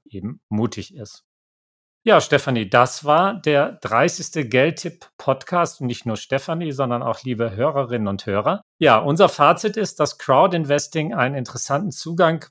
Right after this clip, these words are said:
beispielsweise zu Startups gibt, dass man sich aber immer der Risiken und auch,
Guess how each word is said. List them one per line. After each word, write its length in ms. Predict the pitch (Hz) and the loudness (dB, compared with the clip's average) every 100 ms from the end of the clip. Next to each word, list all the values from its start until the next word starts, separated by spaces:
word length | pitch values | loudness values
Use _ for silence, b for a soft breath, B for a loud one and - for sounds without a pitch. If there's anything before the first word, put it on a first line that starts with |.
| - | 0
beispielsweise 720 | 123 - 143 - 131 123 123 | 2 2 -4 -4 -2 -2 -4
zu 140 | - | -12
Startups 580 | 110 - 92 101 170 - | -16 -6 -4 -2 -4 -6
gibt, 360 | - 208 - - _ | -8 -8 -10 -20 _
dass 220 | 117 139 | 2 4
man 160 | 180 160 | 2 2
sich 240 | 160 127 | -2 -2
aber 480 | 139 143 139 147 - | 2 4 4 2 0
immer 340 | 156 151 151 | -4 2 2
der 260 | 135 120 113 | 2 -2 -2
Risiken 520 | 120 135 143 123 117 | -4 -4 -6 -4 -6
und 420 | - 165 208 - | 0 2 2 -4
auch, 460 | 196 131 139 139 - | -4 0 0 -2 -12